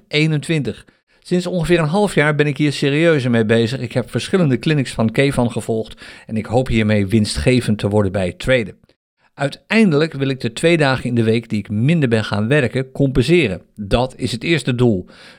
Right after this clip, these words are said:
Maar momenteel bevind ik me in de tropenjaren. Ik heb namelijk een jongen van twee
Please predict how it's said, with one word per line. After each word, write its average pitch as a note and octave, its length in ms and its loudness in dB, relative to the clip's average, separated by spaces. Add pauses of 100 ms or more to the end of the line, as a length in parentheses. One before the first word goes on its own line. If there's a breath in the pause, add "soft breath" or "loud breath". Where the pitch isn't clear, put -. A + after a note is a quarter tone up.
Maar D#3+ 240 -2
momenteel E3+ 480 2
bevind E3 280 0
ik D3+ 100 -4
me D3 100 0
in C#3+ 80 -4
de C3 120 -6
tropenjaren. B2+ 800 2
Ik D3 100 -8
heb B2+ 140 -2
namelijk B2 380 0
een A2 80 -4
jongen A#2+ 240 0
van A2+ 140 -2
twee G3 400 2